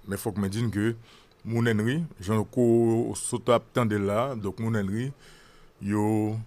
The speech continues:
est très excité, ok? Donc, il voit que c'est une manœuvre qui a un rapport avec la question politique, selon, selon mon Henry. Donc, il a bloqué la rue, hein. Donc, euh,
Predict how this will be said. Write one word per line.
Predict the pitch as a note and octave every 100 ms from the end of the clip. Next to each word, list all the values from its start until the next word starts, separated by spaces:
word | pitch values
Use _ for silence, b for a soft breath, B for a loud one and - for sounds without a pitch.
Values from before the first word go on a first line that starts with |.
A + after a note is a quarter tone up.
| - -
est | G2+ G#2 G2+
très | - A#2 A#2
excité, | A2+ A2+ C3 E3 _ _ _ -
ok? | E2+ F2 B2+ E3 - F2+
Donc, | F#2+ G#2
il | G#2
voit | G#2 A2+ A#2+
que | G#2+ A2 B2
c'est | - G#2
une | G2 G2+ G#2 G2+ B B B B -
manœuvre | G#2 G2 G#2 A#2 G2+ F#2+ - - -
qui | A2+ B2
a |
un | G#2+
rapport | F2+ G#2
avec | F#2+
la | F#2+
question | F2+ G2+
politique, | F2 F2 A#2+ B2+
selon, | - G#2 C#3
selon | A2 - A#2 A#2+
mon | G2+
Henry. | G2 G#2 D3 E3+ B B B B -
Donc, | G#2+ G2+
il | G2+ A2+
a |
bloqué | A2+ G#2+ A2 A#2 A2+ G#2
la | F#2+
rue, | F#2+ F#2 A2
hein. | C3 B2+
Donc, | F#2+ F#2 G#2
euh, | G2